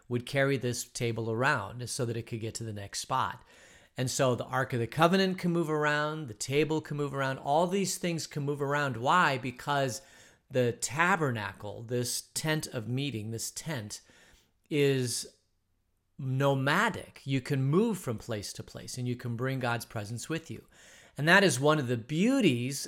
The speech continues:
of, um, of having all this mobile, is that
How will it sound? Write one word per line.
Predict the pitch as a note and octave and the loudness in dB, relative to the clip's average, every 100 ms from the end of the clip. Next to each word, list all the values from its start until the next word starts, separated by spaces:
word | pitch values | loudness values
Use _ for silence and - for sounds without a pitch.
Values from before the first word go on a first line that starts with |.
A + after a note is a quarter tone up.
| - | -4
of, | B2 A#2 A#2+ A#2+ - - _ _ _ | 0 0 0 -4 -10 -20 _ _ _
um, | A#2+ A2+ G#2 G2+ G2 - _ _ _ - - | -8 -6 -8 -12 -16 -20 _ _ _ -14 -10
of | A#2+ | -4
having | C3 D#3 D3+ C3 | 4 4 4 -2
all | B2+ B2+ | 0 0
this | B2 A#2 - | 0 -2 0
mobile, | C3 D#3+ A#2+ G#2 | 0 0 0 -8
is | A2+ - | -10 -6
that | A#2+ | -6